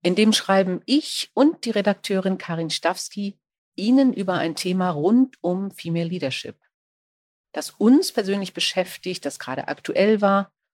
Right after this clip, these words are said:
oder das Sie besonders beschäftigt. Denn wir freuen uns weiterhin über Ihren Input.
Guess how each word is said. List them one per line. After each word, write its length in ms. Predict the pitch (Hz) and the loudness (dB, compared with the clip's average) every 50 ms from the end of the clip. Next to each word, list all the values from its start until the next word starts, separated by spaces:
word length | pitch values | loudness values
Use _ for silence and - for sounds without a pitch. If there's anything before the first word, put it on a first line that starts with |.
| _ _ _ _ _ | _ _ _ _ _
oder 460 | - 196 226 247 269 262 262 262 247 226 | 2 4 6 6 6 4 4 2 0 0
das 240 | - 220 220 - - | -2 -2 -2 -2 0
Sie 360 | 247 285 277 170 - 113 - - _ _ | 2 2 2 2 0 -4 -10 -20 _ _
besonders 480 | - 147 - 120 107 107 104 110 - | -8 -6 -6 -6 -6 -8 -10 -12 -16
beschäftigt. 680 | - - - - - - - - - - - _ _ _ _ _ _ _ _ _ _ _ _ _ | -14 -12 -12 -12 -12 -12 -16 -20 -20 -20 -20 _ _ _ _ _ _ _ _ _ _ _ _ _
Denn 120 | 170 170 | 0 0
wir 100 | 160 170 | 2 0
freuen 400 | 165 - - - 170 175 190 - | -2 -2 0 2 2 2 2 2
uns 260 | - - - - - - - | -2 -4 -6 -8 -10 -8 -6
weiterhin 680 | - - 214 247 240 - 190 160 147 147 165 180 190 - _ _ _ _ _ _ - | -2 0 0 0 2 2 2 4 2 0 0 -2 -6 -10 _ _ _ _ _ _ -6
über 220 | 160 151 156 - | -4 -4 -2 -4
Ihren 220 | - 156 151 151 | -4 -4 -4 -4
Input. 520 | - 135 127 123 - - 117 - _ - | -6 -8 -10 -12 -14 -18 -20 -20 _ -20